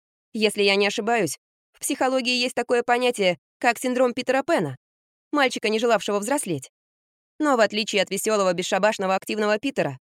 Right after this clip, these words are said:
Лёня замкнут. Он долго страдал инурезом, не дружил с одноклассниками, варился в собственном соку. Добавьте сюда постоянные болезни, множество лекарств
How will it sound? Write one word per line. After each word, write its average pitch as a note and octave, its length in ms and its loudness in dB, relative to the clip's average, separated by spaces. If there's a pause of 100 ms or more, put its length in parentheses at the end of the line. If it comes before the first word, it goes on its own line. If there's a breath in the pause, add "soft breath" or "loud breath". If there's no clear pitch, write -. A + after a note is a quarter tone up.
(340)
Лёня C#4 320 2
замкнут. A#3+ 480 -4 (520)
Он B3+ 200 2
долго F#3+ 280 2
страдал G3+ 340 2
инурезом, G#3 520 0 (380)
не D4 140 -2
дружил B3+ 280 0
с B3+ 60 -4
одноклассниками, A#3+ 760 -2 (420)
варился B3 440 0
в - 40 -6
собственном D3 420 -4
соку. C3 420 -8 (720)
Добавьте B3 400 0
сюда F3+ 220 -2
постоянные G3+ 580 0
болезни, G3+ 520 0 (260)
множество C4 460 0
лекарств C4+ 420 -4